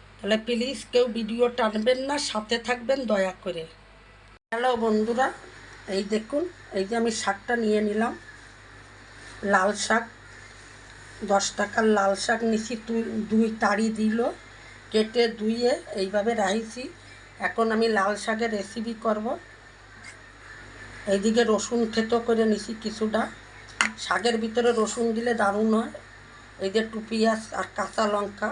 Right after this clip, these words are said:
লঙ্কাগুলো আমার পেকে গেছে। আর এই যে এইদিকে কড়াই বসিয়ে দিছি, কড়াইতে এখন আমি একটু তেল দেব, সাদা তেল দিলাম, অল্প করে তেল দিয়ে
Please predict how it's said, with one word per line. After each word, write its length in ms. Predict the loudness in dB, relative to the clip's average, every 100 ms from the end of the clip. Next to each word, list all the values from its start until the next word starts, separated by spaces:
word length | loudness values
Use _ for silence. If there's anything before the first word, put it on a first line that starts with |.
| -6 -18 -20 -20 -8
লঙ্কাগুলো 560 | -2 0 0 -4 -2 0 2
আমার 160 | 0 -2
পেকে 300 | -6 -4 -4 -2
গেছে। 340 | -4 -6 -4 -4 -4 -20 -20 -20 -20 -20 -20 -20 -20 -20 -20 -18 -12 -6 -6 -6 -12 -4
আর 80 | 0 0
এই 60 | 2
যে 80 | 2 2
এইদিকে 300 | 2 0 -2 0
কড়াই 260 | 2 4 2 0
বসিয়ে 360 | -4 -4 -4 -2
দিছি, 280 | -4 -2 -4 -4 -14 -16 -10 -8 0
কড়াইতে 380 | 2 2 2 -2 -4
এখন 200 | -2 0 2
আমি 100 | 2 0
একটু 160 | -4 -10 -2
তেল 200 | 0 0 -4
দেব, 160 | -4 -4 -6 -10 -20 -20 -14 -6
সাদা 300 | -4 0 0 0
তেল 140 | -4 -4 -4
দিলাম, 260 | -4 -6 -8 -14 -20 -20 -20 -20 -20 -20 -20 -20 -20 -20 -20 -18 -10 -10 -12 -18 -18 -16 -18 -14 -2 0
অল্প 180 | 2 -2 0
করে 180 | 0 0 0
তেল 140 | 0 2
দিয়ে 180 | 2 2